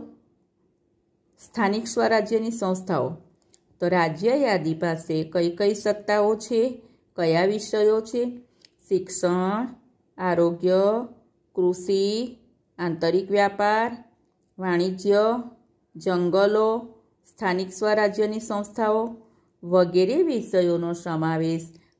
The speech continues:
રાજ્ય યાદીમાં કરવામાં આવ્યો છે. અને ત્રીજી યાદી કઈ છે? સંયુક્ત યાદી. સંયુક્ત યાદીમાં કેટલા વિષયો છે?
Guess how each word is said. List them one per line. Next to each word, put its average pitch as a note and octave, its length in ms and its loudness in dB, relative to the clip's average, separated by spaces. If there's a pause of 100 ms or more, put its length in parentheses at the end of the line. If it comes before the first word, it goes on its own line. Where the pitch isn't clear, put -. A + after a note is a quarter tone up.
રાજ્ય F3+ 480 2
યાદીમાં F3 640 0
કરવામાં D#3+ 720 0
આવ્યો E3+ 480 0 (300)
છે. D#3+ 320 -6 (360)
અને C4 160 -2
ત્રીજી A#3 580 0
યાદી D4 300 2
કઈ D4 300 2
છે? C4+ 360 -4 (600)
સંયુક્ત A3 520 -2
યાદી. D3 480 2 (720)
સંયુક્ત A#3+ 460 0
યાદીમાં C4 560 2
કેટલા G3 360 0
વિષયો B3+ 520 2
છે? B3+ 400 -4